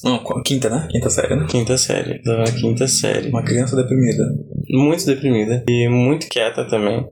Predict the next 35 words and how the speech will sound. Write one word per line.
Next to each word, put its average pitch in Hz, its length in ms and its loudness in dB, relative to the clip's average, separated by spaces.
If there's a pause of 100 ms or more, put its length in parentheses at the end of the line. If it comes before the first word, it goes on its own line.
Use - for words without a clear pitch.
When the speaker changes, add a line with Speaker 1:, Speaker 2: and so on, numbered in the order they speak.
(200)
Speaker 1:
Visivelmente 151 840 0
deprimida 175 600 2
ou 139 320 2
mais 120 560 0
uma 117 200 0
questão 117 280 -2
mais 110 180 0 (420)
sua? 135 420 4
Ou 117 100 2
é - 20 0
uma 135 140 0
interpretação 131 560 -2
posterior? 127 680 2 (120)
Ou 123 80 2
era 143 160 0
Speaker 2:
Não. 143 60 0
Speaker 1:
visivelmente, 131 680 0
assim, 123 140 -2
quem 139 200 0
via 123 200 2
falava, 110 200 -2
"Nossa." 104 360 0 (220)
Speaker 2:
É, 180 380 4
eu 143 200 4
acho 151 220 2
que 196 60 0
era 190 140 4
meio 196 280 4
visível, 151 680 2
assim, 139 420 2
tanto 120 320 0 (140)
que, 127 1160 2
é, 120 340 0
numa 139 360 2
época 139 720 -4